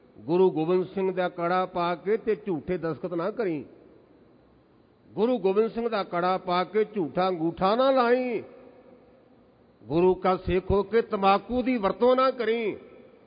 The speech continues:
ਉਹ ਕਹਿੰਦੇ, "ਡੇਰੇ 'ਚ ਨਾ ਪੀਓ, ਬਾਹਰ ਭਾਵੇਂ ਤੇਤੀ ਪੀ ਲਓ, ਕੋਈ ਪਾਬੰਦੀ ਨਹੀਂ।" ਉੱਥੇ ਜਾਣ ਦਾ ਕਾਰਨ ਆ ਜੇ।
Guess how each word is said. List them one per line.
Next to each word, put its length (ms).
ਉਹ 100
ਕਹਿੰਦੇ, 400
"ਡੇਰੇ 340
'ਚ 80
ਨਾ 240
ਪੀਓ, 240
ਬਾਹਰ 300
ਭਾਵੇਂ 340
ਤੇਤੀ 440
ਪੀ 160
ਲਓ, 220
ਕੋਈ 220
ਪਾਬੰਦੀ 420
ਨਹੀਂ।" 360
ਉੱਥੇ 260
ਜਾਣ 240
ਦਾ 140
ਕਾਰਨ 400
ਆ 200
ਜੇ। 320